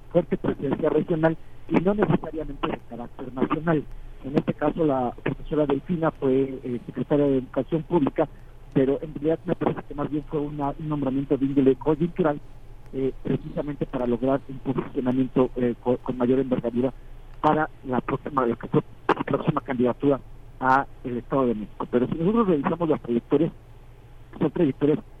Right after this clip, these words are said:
eminentemente, eh, eh, locales, muy, muy focalizadas, que responden precisamente a las lógicas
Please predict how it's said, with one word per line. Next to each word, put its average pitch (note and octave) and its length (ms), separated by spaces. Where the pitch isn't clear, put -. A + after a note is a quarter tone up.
eminentemente, D3 1000
eh, A#2 220
eh, A#2+ 220
locales, B2+ 520
muy, C#3+ 200
muy D3+ 160
focalizadas, E3 640
que D#3 180
responden G#3+ 640
precisamente E3 880
a C3+ 100
las C3+ 220
lógicas F3 400